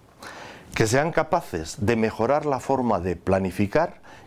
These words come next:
y programar las actividades de enseñanza y aprendizaje de la geografía y la historia,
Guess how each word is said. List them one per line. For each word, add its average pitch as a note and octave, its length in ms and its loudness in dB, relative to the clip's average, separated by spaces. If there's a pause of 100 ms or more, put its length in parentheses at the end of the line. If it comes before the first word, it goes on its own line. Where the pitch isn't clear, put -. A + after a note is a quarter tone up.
y B2 100 4
programar G#2+ 580 2
las C#3 220 -2
actividades A2 720 2
de F2+ 100 2
enseñanza A#2 500 0
y G2 60 4
aprendizaje A#2+ 800 0 (360)
de C#3+ 120 4
la D3 100 2
geografía G#2 520 0
y F2+ 40 2
la E2 120 -6
historia, F2+ 440 -4